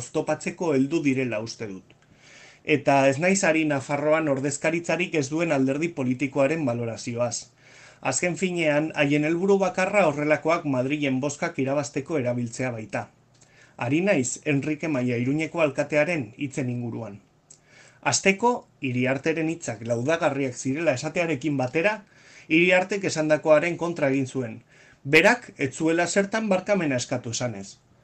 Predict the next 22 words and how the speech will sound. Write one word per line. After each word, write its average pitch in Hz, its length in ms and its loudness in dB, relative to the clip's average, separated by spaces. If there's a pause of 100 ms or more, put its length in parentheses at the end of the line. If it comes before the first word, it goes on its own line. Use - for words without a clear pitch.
(380)
Argi 196 340 4
ikusi 156 280 -4
zen, 104 360 -10 (160)
Iriartek 139 600 0
adierazitakoaren 139 880 -2
kontra. 120 480 -8 (340)
Batzuei 165 580 2 (120)
asko 190 260 0
kostatzen 180 500 -2
zaiela 180 400 0 (220)
oraindik 160 480 0
onartzea 156 520 0 (180)
ez 127 140 -4
zutela 180 400 0
dena 143 380 2
ongi 120 300 -6
egin. 110 300 -12 (840)
Baina 151 440 6
honetaz 160 340 2 (100)
gain, 156 220 4 (500)
are 165 240 4
larriagoa 151 720 4